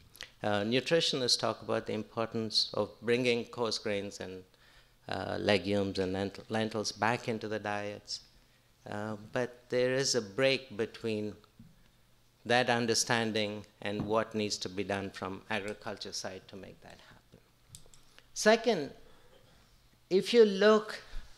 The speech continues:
at price trends, um, over the past several decades, we've seen the real price of staple grains drop dramatically, uh, rice, wheat,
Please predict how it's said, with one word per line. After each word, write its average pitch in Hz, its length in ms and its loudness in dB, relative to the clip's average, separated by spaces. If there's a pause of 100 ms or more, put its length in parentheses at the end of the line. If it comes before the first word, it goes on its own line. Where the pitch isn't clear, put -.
(120)
at 139 200 0
price 160 300 2
trends, - 640 -4 (260)
um, 107 540 0
over 113 240 0
the 104 100 -4
past - 600 -4 (340)
several 107 420 4
decades, - 720 -2 (1000)
we've 160 360 4
seen 180 600 4 (560)
the 127 200 2
real 151 320 6
price 120 440 4
of 104 100 0
staple 113 400 4
grains 104 400 2
drop 98 400 0
dramatically, - 760 -8 (260)
uh, 92 160 -6 (240)
rice, 98 500 -2
wheat, 92 260 -10